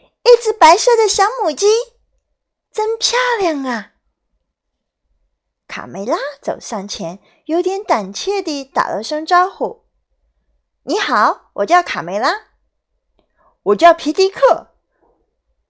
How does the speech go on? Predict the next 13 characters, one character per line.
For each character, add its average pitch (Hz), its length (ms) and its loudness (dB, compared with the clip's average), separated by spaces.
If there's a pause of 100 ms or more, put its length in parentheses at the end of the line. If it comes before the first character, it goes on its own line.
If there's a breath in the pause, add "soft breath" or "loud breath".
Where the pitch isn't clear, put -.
(760)
”“我 294 80 6
来 285 200 0
自 339 160 -4
一 330 100 -4
个 349 160 -4
遥 302 200 4
远 415 200 0
的 247 120 -8
地 311 140 -4
方， 302 300 -2 (340)
在 359 140 2
那 466 200 -2
边， 349 400 0